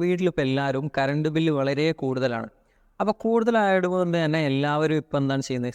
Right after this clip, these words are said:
സോളാർ പ്ലാന്റ് ഇൻസ്റ്റാളേഷൻ ചെയ്യുന്നുണ്ട്. അതായത്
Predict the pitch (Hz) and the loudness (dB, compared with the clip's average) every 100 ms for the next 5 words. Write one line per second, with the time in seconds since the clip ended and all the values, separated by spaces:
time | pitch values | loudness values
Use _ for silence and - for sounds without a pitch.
0 | - 160 165 175 165 175 170 156 131 - | -4 -2 0 0 0 0 0 0 -2 -2
1 | 143 135 143 127 117 113 110 - _ _ | -2 -2 -4 -4 -4 -6 -8 -16 _ _
2 | _ _ 131 135 151 | _ _ -4 -2 -2